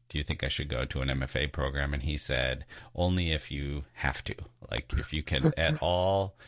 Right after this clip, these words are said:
Speaker 1: do this without going to an M F A, then go ahead and do it. But if you, if,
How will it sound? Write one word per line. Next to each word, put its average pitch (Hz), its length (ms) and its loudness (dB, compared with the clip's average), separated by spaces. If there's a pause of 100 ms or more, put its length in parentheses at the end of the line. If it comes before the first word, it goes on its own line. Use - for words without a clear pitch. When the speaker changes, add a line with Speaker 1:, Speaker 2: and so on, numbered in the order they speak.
(240)
Speaker 1:
do 92 220 2
this 78 320 0
without 78 320 2
going 76 260 -2
to 69 120 -2
an 69 100 -2
M 69 120 0
F 67 140 -6
A, 58 220 -2
then 67 240 -2
go 69 200 0
ahead 69 240 0
and - 140 -6
do 67 140 -4
it. 64 220 -6
But 78 160 0
if 76 180 -2
you, 73 240 -2 (400)
if, - 220 0